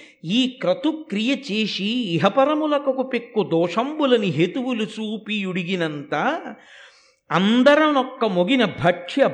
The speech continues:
భోజ్య లేహ్య పానీయముల మీద సదములోని విప్రజనుల మీద వెగడుపడగ పారి వెరపింత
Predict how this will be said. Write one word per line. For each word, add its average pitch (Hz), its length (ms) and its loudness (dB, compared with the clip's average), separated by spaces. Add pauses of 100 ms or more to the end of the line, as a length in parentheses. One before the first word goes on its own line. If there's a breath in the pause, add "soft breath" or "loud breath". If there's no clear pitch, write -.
భోజ్య 214 480 4
లేహ్య 220 560 2
పానీయముల 247 920 0
మీద 185 640 0 (400 loud breath)
సదములోని 226 840 2
విప్రజనుల 175 760 2
మీద 170 380 0 (540 loud breath)
వెగడుపడగ 196 760 4
పారి 180 460 2
వెరపింత 180 960 2